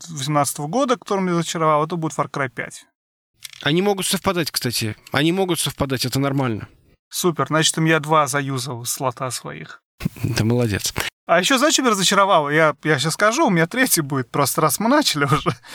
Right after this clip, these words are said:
Speaker 1: тоже не игра. Меня разочаровал PlayStation Classic. Вот это прям супер разочарование. Все, от, от самой идеи того, что они решили украсть идею у Nintendo и сделать копию, до реализации. Хуже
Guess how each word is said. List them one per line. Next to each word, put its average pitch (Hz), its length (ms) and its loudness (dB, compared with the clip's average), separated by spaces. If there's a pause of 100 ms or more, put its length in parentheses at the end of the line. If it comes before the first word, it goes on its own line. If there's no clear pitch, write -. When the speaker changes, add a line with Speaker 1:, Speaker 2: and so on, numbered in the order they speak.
(220)
Speaker 1:
тоже 262 280 0
не 160 140 2
игра. 143 240 0 (320)
Меня 214 160 4
разочаровал 226 380 2
PlayStation 180 460 0
Classic. 139 400 0
Вот 165 140 -2
это 240 160 0
прям 190 300 2
супер 175 240 -2
разочарование. 131 500 -2
Все, 180 240 2
от, 160 280 0
от 175 120 2
самой 214 380 2
идеи 240 500 2
того, 151 200 2
что - 180 -2
они 151 100 0
решили 147 460 -2 (340)
украсть 165 440 2
идею 143 340 0
у 135 60 0
Nintendo 139 440 -2
и 131 40 -4
сделать 131 360 -4
копию, 127 420 -6 (380)
до 247 340 4 (140)
реализации. 170 840 2
Хуже 233 520 0